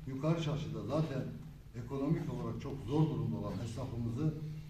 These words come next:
daha da zorlamaya başladı. Oysa ki bu çalışmanın aynısı daha evvel Urfa'da,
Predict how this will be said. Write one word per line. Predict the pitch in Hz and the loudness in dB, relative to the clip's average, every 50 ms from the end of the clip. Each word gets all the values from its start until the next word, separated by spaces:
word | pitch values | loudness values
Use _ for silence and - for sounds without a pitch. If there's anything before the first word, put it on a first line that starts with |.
| - | -4
daha | 123 127 135 151 156 | -2 0 2 4 4
da | 160 147 | 6 6
zorlamaya | 135 127 120 117 120 120 113 117 117 113 113 | 6 4 2 2 2 2 2 2 2 2 0
başladı. | - - - - - - - - - - - - - - - - - - - - - - - | -2 -2 -4 -6 -6 -8 -10 -10 -12 -12 -14 -14 -14 -14 -16 -16 -18 -18 -20 -20 -18 -6 0
Oysa | 156 185 202 185 - 180 160 | 4 6 6 6 6 6 4
ki | 165 170 160 | 4 4 4
bu | 165 | 4
çalışmanın | - - 165 160 - - 143 143 135 135 143 151 151 - - - - - - - - - - - - | 4 6 4 4 4 4 2 2 2 4 4 4 2 2 0 -4 -6 -6 -8 -10 -12 -14 -14 -6 2
aynısı | 139 156 175 160 143 113 - - 113 117 120 123 120 - - - - | 4 6 6 6 6 4 2 0 0 -2 -2 -4 -6 -6 -8 -8 -4
daha | 120 127 127 147 151 143 | -2 0 2 4 4 6
evvel | 120 117 120 117 - - - - - - - - - - - - - - - - - - - - - - - | 6 4 2 2 0 -4 -6 -10 -12 -12 -14 -14 -14 -16 -16 -18 -16 -16 -16 -16 -16 -16 -16 -16 -14 -6 4
Urfa'da, | 143 165 165 156 - - - 110 101 95 95 | 6 6 6 6 4 2 2 2 0 0 -2